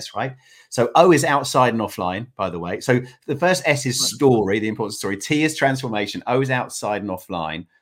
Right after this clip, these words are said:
Speaker 1: R is relationships, i-, i.e. other people. Um, the I is intensity, which is about flow. The E is extraordinary, which is ordinary is also good as well, but so is extraordinary. And the final S is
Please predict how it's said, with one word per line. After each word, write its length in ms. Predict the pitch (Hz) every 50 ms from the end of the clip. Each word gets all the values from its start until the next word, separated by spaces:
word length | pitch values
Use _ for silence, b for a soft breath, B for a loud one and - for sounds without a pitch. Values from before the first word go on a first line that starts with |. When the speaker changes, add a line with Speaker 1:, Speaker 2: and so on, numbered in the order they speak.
| _ _ _ _
Speaker 1:
R 200 | - 120 139 151
is 120 | 151 131 120
relationships, 560 | 117 110 107 104 - - 87 85 90 - -
i-, 260 | 82 - - 87 85 - - -
i.e. 200 | 92 87 82 87
other 160 | - - -
people. 400 | - - 82 78 - 85 85 - _ _ _ _ _ _ _ _ -
Um, 440 | 101 98 95 95 92 92 90 90 - -
the 180 | 104 101 104 -
I 140 | 120 131
is 140 | 135 131 127
intensity, 480 | 110 107 131 127 120 - - - 104 92
which 160 | 90 80 -
is 80 | 92 85
about 260 | 98 92 82 - -
flow. 160 | - 85 87
The 180 | 87 85 - 143
E 140 | 139 135
is 160 | 120 110 - - -
extraordinary, 840 | 120 - - - - - 104 104 98 90 87 85 85 85 95 101 98
which 240 | - 90 92 - -
is 260 | 92 85 80 - - - _ _ _ _ _ _ _ _ _ _ _ _ _ _
ordinary 360 | - 104 95 85 85 82 85
is 120 | 85 85
also 300 | 92 87 - - 80 76
good 180 | - - 82 78
as 100 | 80 -
well, 140 | - 82 82
but 120 | 78 - -
so 80 | 87
is 100 | 82 78
extraordinary. 340 | - - - 82 82 82 - B B B B B
And 80 | 95
the 160 | 101 110 - -
final 240 | - 123 110 101 - -
S 180 | 98 95 -
is 160 | 90 85 80